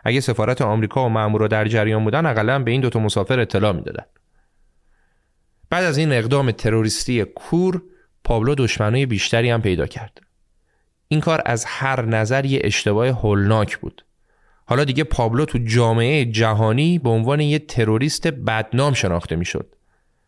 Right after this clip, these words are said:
کسی که می‌تونه امنیت هر شهروندی رو با هر ملیتی به خطر بندازه. کشتن گالان و بعدش هم بمبگذاری تو هواپیما، پابلو رو به یکی از منفورترین چهره‌ها تبدیل کرده بود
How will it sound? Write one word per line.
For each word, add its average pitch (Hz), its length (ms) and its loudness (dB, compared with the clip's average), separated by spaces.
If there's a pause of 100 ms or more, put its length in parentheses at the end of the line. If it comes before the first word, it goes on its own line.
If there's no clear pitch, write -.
(220)
کسی 143 220 0
که 151 100 2
می‌تونه 156 440 0
امنیت 123 560 0
هر 156 320 0
شهروندی 135 880 0
رو 156 480 0
با 110 120 0
هر 143 260 0
ملیتی 120 680 0
به 123 100 0
خطر 117 380 0
بندازه. 98 480 -6 (1000)
کشتن 135 480 0
گالان 120 300 2
و 90 140 0 (320)
بعدش 131 320 -2
هم 139 160 0
بمبگذاری 113 600 2
تو 139 100 0
هواپیما، 113 960 0 (400)
پابلو 123 300 2
رو 156 100 2
به 135 80 2
یکی 139 180 0
از 139 140 0
منفورترین 113 920 0
چهره‌ها 110 520 2
تبدیل 95 400 -2
کرده 92 320 -2
بود 95 220 -8